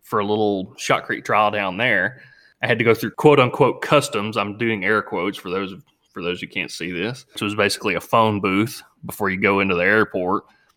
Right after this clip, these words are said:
Just some guy there just stamping passports. I don't even know if he looked at 'em. The runway and tarmac that we parked the plane on had grass growing up through the pavement.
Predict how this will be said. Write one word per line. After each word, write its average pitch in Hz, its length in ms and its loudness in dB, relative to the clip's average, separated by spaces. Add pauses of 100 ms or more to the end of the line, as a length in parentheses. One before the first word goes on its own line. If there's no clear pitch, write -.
(220)
Just 98 160 -4
some 95 160 -2
guy 98 200 4
there 98 140 2
just - 300 -2
stamping 110 400 0
passports. 98 520 0
I 123 60 4
don't 135 120 4
even 104 100 2
know 95 80 4
if 92 80 -2
he 87 60 -4
looked 90 280 -4
at 85 180 -2
'em. 78 120 -6 (140)
The 92 420 2
runway 113 800 6 (180)
and 92 400 -4
tarmac 110 520 2
that 98 80 -6
we 92 100 -6
parked 113 300 2
the - 60 -10
plane 107 380 2
on 95 160 0
had 101 180 0
grass 104 380 4
growing 101 300 -2
up - 120 -4
through 110 140 -6
the 87 80 -6
pavement. 101 520 0